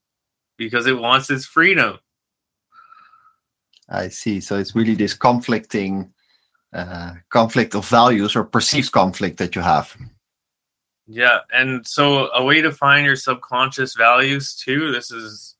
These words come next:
Speaker 1: this is a good thing to do, is if you think again of what you want, get clear on your goal, what it looks like, and then ask yourself, "What does that give me?"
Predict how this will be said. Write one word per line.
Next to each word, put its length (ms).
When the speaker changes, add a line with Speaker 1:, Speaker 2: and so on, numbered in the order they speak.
Speaker 1:
this 220
is 100
a 60
good 260
thing 240
to 120
do, 380
is 260
if 120
you 120
think 280
again 360
of 200
what 300
you 220
want, 460
get 200
clear 280
on 180
your 160
goal, 520
what 160
it 120
looks 400
like, 340
and 140
then 160
ask 320
yourself, 680
"What 480
does 260
that 400
give 340
me?" 240